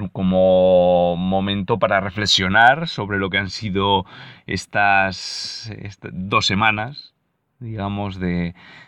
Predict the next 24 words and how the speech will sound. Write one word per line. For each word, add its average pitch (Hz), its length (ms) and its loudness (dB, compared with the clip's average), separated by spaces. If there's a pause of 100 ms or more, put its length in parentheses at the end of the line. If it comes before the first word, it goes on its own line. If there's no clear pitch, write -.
(120)
de 85 1080 0
publicación 95 1200 -2 (480)
diaria, 113 540 2
de 120 120 0
lunes 101 440 -4
a 95 500 2
viernes. 120 840 -2 (480)
Eh, 110 380 0
queremos 117 260 0
mantener 123 380 4
esta 101 680 6
regularidad, 113 720 4 (460)
me 98 180 -6
lo 98 100 0
he 92 40 -2
planteado, 113 800 8
pero 107 160 -2
bueno, 113 260 2
en 101 60 4
el 98 80 0
futuro 107 340 -2
ya 104 240 4
valoraremos, 104 1000 2 (120)
pues, - 640 -16